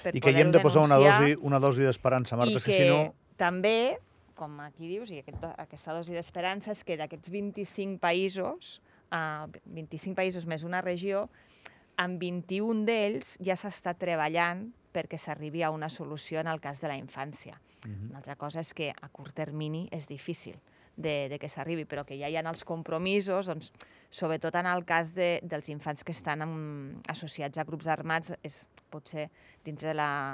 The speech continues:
Speaker 1: gravetat de, de les, de les sis violacions, és una de les que més fàcil s'arriba a un consens amb els grups armats. El que passa és que, ja ho dic, a vegades tu arribes a l'acord avui i els nens no comencen a ser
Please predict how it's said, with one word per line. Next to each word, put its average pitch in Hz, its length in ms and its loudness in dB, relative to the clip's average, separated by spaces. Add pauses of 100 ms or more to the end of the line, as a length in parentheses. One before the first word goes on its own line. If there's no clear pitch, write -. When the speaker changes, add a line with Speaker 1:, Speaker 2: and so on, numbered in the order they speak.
(560)
Speaker 1:
gravetat 151 640 0
de, 151 400 0 (360)
de 165 200 2
les, 156 480 -2
de 170 160 -2
les 156 140 -2
sis 165 180 -6
violacions, 175 520 2
és 175 120 -2
una 175 140 2
de 180 100 2
les 180 160 0
que 165 160 -2
més 175 560 -4
fàcil 180 560 0
s'arriba 160 600 2
a 156 40 2
un 160 160 -4
consens 156 720 -6 (300)
amb 156 180 -6
els 139 80 -12
grups 151 180 -10
armats. 151 520 -4 (420)
El 147 80 -8
que 143 80 -12
passa 143 240 -12
és - 80 -16
que, 160 80 -8
ja 147 80 -2
ho 139 80 -8
dic, 143 160 -10
a 160 80 -2
vegades 143 300 -8
tu 151 80 -8
arribes 151 260 -8
a 143 80 -4
l'acord 156 400 -4
avui 175 380 0 (340)
i 151 80 -6
els 143 160 -12
nens 143 260 -10
no 156 140 -6
comencen 147 400 -6
a 151 80 -6
ser - 160 -10